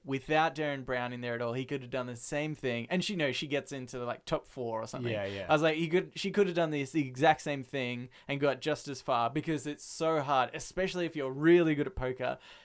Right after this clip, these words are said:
Speaker 1: to look at somebody who doesn't play very well because you're like, "Okay, they,
Speaker 2: I don't know
Speaker 1: are
Speaker 2: how
Speaker 1: they
Speaker 2: to read you,
Speaker 1: lying
Speaker 2: yeah.
Speaker 1: about
Speaker 2: <laughs>
Speaker 1: their
Speaker 2: Yeah.
Speaker 1: reaction, or are they just that bad that that really is their
Speaker 2: <laughs>
Speaker 1: reaction?" Like,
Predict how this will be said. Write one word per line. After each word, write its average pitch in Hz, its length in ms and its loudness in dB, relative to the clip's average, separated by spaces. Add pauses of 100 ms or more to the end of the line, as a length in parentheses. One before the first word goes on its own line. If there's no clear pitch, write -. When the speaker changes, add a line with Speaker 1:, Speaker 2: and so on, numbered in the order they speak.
(160)
Speaker 1:
to 135 280 0 (400)
look 160 380 -2
at 170 100 -6
somebody 135 320 -4
who 135 120 -6
doesn't 165 400 4
play 143 200 4
very 143 280 4
well 123 200 4
because 127 280 -6
you're 143 80 4
like, 135 180 2 (380)
"Okay, 139 520 0
they, 120 380 -2
Speaker 2:
I 131 80 -6
don't 131 160 -2
know 135 60 -2
Speaker 1:
are - 40 2
Speaker 2:
how 139 40 2
Speaker 1:
they 143 100 6
Speaker 2:
to 139 60 4
read 135 80 2
you, 135 60 6
Speaker 1:
lying 180 300 4
Speaker 2:
yeah. 208 60 4
Speaker 1:
about 202 260 6
Speaker 2:
<laughs> - 20 -6
Speaker 1:
their 202 420 8
Speaker 2:
Yeah. 214 120 8
Speaker 1:
reaction, 226 500 6
or 185 120 8
are 160 60 10
they 147 160 6
just 156 220 0
that 147 220 8
bad 143 280 8
that 135 120 2
that 135 240 4
really 143 240 8
is 233 160 10
their 214 180 8
Speaker 2:
<laughs> 165 100 6
Speaker 1:
reaction?" 170 480 6
Like, 147 180 8